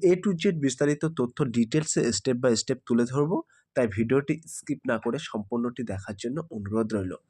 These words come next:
তার আগে বলবো, যে সকল ভিউয়ার্স এখনও পর্যন্ত আমার এই চ্যানেলটি সাবস্ক্রাইব করেননি, তাদেরকে বলো প্লিজ অতি দ্রুত সাবস্ক্রাইব করে দিয়ে আমাদের পাশে থাকুন এবং বন্ধুদের মাঝে শেয়ার করে দিন। চলুন বিস্তারিত তথ্য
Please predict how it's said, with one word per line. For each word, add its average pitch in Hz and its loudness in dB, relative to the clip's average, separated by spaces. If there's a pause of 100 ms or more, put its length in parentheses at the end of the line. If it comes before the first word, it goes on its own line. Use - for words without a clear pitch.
(420)
তার 135 0
আগে 143 4
বলবো, 185 4
যে 156 -2
সকল 156 2
ভিউয়ার্স 139 2
এখনও 160 2
পর্যন্ত 160 2
আমার 117 2
এই 127 -4
চ্যানেলটি 120 0
সাবস্ক্রাইব 139 -2 (100)
করেননি, 151 2 (400)
তাদেরকে 131 2
বলো 143 2
প্লিজ 208 2 (380)
অতি 175 2
দ্রুত 160 4
সাবস্ক্রাইব 143 0
করে 147 2
দিয়ে 139 2
আমাদের 113 0
পাশে 110 -6
থাকুন 160 -2 (100)
এবং 113 0 (120)
বন্ধুদের 110 2
মাঝে 123 0 (260)
শেয়ার 127 0
করে 120 2
দিন। 98 -2 (400)
চলুন 180 4
বিস্তারিত 151 0
তথ্য 131 -2